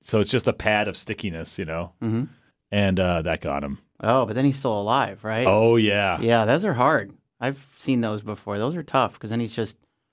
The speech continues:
Speaker 1: I don't like killing
Speaker 2: "Help me."
Speaker 1: stuff.
Speaker 2: Yeah, right?
Speaker 1: I don't
Speaker 2: It's,
Speaker 1: like
Speaker 2: yeah,
Speaker 1: killing
Speaker 2: totally.
Speaker 1: stuff. I don't, I'm not someone who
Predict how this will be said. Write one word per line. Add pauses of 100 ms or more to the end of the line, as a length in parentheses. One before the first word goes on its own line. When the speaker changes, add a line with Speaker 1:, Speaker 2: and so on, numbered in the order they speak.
Speaker 1:
I
don't
like
killing
Speaker 2:
"Help
me."
Speaker 1:
stuff.
Speaker 2:
Yeah,
right?
Speaker 1:
I
don't
Speaker 2:
It's,
Speaker 1:
like
Speaker 2:
yeah,
Speaker 1:
killing
Speaker 2:
totally.
Speaker 1:
stuff.
I
don't,
I'm
not
someone
who